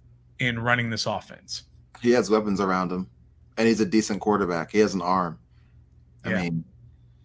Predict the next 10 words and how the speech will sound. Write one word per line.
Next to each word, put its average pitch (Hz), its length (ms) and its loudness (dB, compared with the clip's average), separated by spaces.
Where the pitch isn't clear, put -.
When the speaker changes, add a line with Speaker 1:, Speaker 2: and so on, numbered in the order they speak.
Speaker 2:
that's 98 200 -4
what 98 120 0
it 85 140 -4
is. 92 420 -4
If 92 120 -6
you 104 120 2
have 104 160 0
weapons 104 340 0
around 95 340 2
you, 90 240 -2